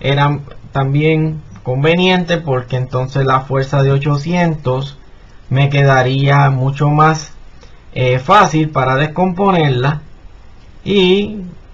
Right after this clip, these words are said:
solo tendría que hacer la sumatoria de fuerza en X primo y Y primo.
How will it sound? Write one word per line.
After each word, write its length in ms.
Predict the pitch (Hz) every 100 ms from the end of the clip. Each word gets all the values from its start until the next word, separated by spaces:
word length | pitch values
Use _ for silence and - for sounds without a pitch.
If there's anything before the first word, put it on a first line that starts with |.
| -
solo 400 | - 156 156 156
tendría 440 | 156 151 160 165
que 80 | 156
hacer 360 | 156 - 170 165
la 140 | 139
sumatoria 640 | 135 123 120 117 131 143 147
de 140 | 143
fuerza 560 | 143 156 147 160 156 - - - - -
en 180 | 135 135
X 300 | 127 131 -
primo 600 | 185 226 214 143 143 - - - -
y 260 | 156 175
Y 80 | 196
primo. 400 | 185 110 101 98